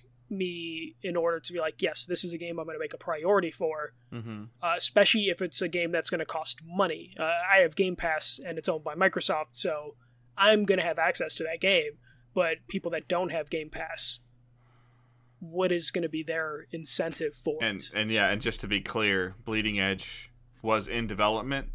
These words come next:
Speaker 2: before Microsoft purchased them, correct?
Speaker 1: I believe it would have had to been because they
Speaker 2: Yeah.
Speaker 1: were purchased and then announced their new game,
Speaker 2: Yeah.
Speaker 1: like,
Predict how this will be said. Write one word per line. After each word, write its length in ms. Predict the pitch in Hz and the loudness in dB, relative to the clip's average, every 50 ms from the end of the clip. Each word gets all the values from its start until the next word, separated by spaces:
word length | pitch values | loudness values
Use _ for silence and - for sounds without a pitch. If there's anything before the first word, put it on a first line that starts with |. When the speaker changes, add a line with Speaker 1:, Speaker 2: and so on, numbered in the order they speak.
| - - | -8 -4
Speaker 2:
before 580 | - 104 95 - - 110 107 110 120 139 135 - - _ - _ _ _ _ - | -4 -4 -4 -2 -2 0 2 2 2 0 -2 -6 -20 _ -20 _ _ _ _ -2
Microsoft 440 | 113 113 - - 120 - 127 123 - | -2 -2 -2 -2 -2 0 0 0 0
purchased 320 | - 139 135 - 151 - - | 0 -4 -2 -2 -8 -6 -6
them, 180 | 165 170 190 - | -8 -8 -8 -14
correct? 380 | - - 110 113 131 - - - _ _ _ _ _ _ _ _ _ _ _ _ _ _ - | -4 0 0 0 0 -2 -8 -20 _ _ _ _ _ _ _ _ _ _ _ _ _ _ 2
Speaker 1:
I 80 | 190 190 | 2 2
believe 360 | 175 202 196 202 214 214 202 | 4 4 4 6 4 6 6
it 120 | 202 185 175 | 4 4 4
would 140 | 185 185 175 | 2 2 2
have 120 | 160 - | 2 -2
had 300 | - - 165 165 175 180 | -4 -4 0 0 2 2
to 80 | 185 170 | 0 0
been 260 | 190 190 196 196 185 | 0 0 0 0 0
because 340 | 170 160 - 190 165 147 165 | -2 -4 -4 -4 -6 -4 -6
they 120 | - 165 | -6 -6
Speaker 2:
Yeah. 60 | - 170 | -6 -4
Speaker 1:
were 280 | 160 160 156 165 170 - _ _ _ _ - | -4 -4 -6 -8 -10 -10 _ _ _ _ 0
purchased 720 | - 220 196 190 - 214 202 196 - - - - - 320 - _ - | 6 6 6 8 8 6 6 6 6 4 2 2 -2 -8 -12 _ -4
and 180 | 185 175 175 180 | -4 -2 0 0
then 220 | 170 170 170 180 | 2 2 2 0
announced 800 | 175 165 160 160 160 165 160 160 156 - - - - - - - _ _ _ _ _ _ _ - | -2 -6 -6 0 2 2 2 2 0 0 0 0 0 -2 -6 -12 _ _ _ _ _ _ _ -8
their 240 | 175 165 175 175 170 | -6 -2 -2 -2 0
new 160 | 170 165 175 | 0 -2 0
game, 300 | 165 170 160 160 160 156 | 0 0 -2 -2 -4 -6
Speaker 2:
Yeah. 60 | 156 156 | -6 -6
Speaker 1:
like, 160 | 156 156 | -6 -6